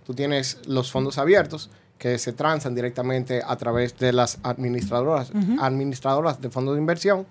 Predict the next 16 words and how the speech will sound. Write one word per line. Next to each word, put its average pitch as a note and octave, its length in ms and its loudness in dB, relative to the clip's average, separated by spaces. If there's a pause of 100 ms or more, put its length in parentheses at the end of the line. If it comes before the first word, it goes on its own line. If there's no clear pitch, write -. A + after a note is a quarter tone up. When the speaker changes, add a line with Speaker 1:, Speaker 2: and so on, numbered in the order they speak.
(320)
Speaker 1:
dentro B2 220 -2
de A#2+ 40 2
la A#2+ 60 -2
cual A#2+ 180 -2
se B2+ 80 -6
destaca B2 420 0
Altio. D#3+ 340 -2
Speaker 2:
Ujú. G3+ 340 2
Speaker 1:
Y C3 40 -2
nosotros C3 520 -2
tenemos C3 380 0
un C3 120 0
fondo C3 840 2
abierto B2+ 460 0
de B2 60 0
liquidez. C#3 500 -2